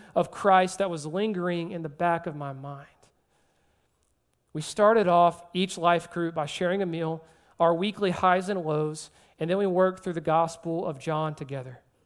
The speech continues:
Months later, we were in John fourteen, learning about the love and patience that Jesus had towards his disciples.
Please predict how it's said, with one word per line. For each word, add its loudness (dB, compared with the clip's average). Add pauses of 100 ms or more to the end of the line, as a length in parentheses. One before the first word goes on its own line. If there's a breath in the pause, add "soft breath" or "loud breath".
(800)
Months 4
later, 0 (520)
we 4
were 4
in -2
John 4
fourteen, 0 (280 soft breath)
learning 4
about 6
the 4
love 6
and -6
patience -2
that 0
Jesus -4
had 4 (240 loud breath)
towards 0
his -4
disciples. -2